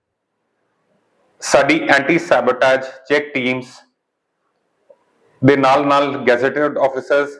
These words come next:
ਤੇ ਐਸ ਐਚ ਓਜ਼ ਸਕੂਲਸ ਨੂੰ ਪਰਸਨਲੀ ਵਿਜ਼ਿਟ ਕਰ ਰਹੇ ਨੇ। ਮੈਂ ਸਕੂਲ ਅਥਾਰਟੀਜ਼,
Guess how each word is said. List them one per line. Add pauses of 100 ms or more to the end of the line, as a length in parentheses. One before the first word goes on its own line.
(200)
ਤੇ
ਐਸ
ਐਚ
ਓਜ਼ (500)
ਸਕੂਲਸ
ਨੂੰ
ਪਰਸਨਲੀ
ਵਿਜ਼ਿਟ
ਕਰ
ਰਹੇ
ਨੇ। (1600)
ਮੈਂ
ਸਕੂਲ
ਅਥਾਰਟੀਜ਼,